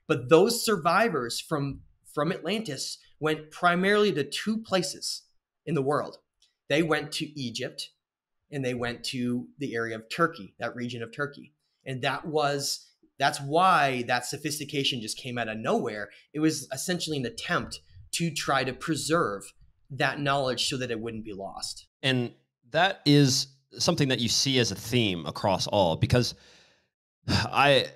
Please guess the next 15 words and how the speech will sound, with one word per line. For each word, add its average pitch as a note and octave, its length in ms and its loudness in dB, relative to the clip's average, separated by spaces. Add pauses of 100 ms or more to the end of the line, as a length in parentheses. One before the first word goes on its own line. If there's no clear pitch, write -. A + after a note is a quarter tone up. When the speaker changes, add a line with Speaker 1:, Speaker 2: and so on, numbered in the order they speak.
(320)
Speaker 2:
I, B2+ 160 2 (320)
I C#3 60 4
went C#3+ 160 6
down B2 260 6
what, A#2+ 220 2
let's A#2 200 0
call A2+ 200 4
it A2 80 6
another A2+ 480 6
rabbit G#2 280 4
hole G2+ 440 2
where A#2 580 4 (500)
at - 140 -12
some D#3 220 4
point, G#2 340 0